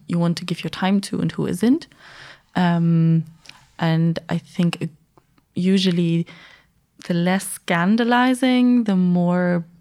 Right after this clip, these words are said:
um, helpful I would personally think this source is. Um, and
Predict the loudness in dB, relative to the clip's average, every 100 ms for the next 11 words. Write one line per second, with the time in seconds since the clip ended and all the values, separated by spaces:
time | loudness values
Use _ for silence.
0 | _ -10 -4 -2 0 -2 -2 -4 -4 -2
1 | -2 0 -2 -2 -2 -10 -20 -20 _ -4
2 | -2 0 2 0 0 -2 0 0 -4 -18
3 | -20 _ _ _ _ -8 -6 -4 -2 -2
4 | -4 -4 -4 -4 -10 _ _ -20 -20 -20
5 | -20 _ _ _ _ _ _ -2 0 2
6 | 2 4 2 0 -2 -6 -4 0 2 2
7 | 2 0 0 -4 -10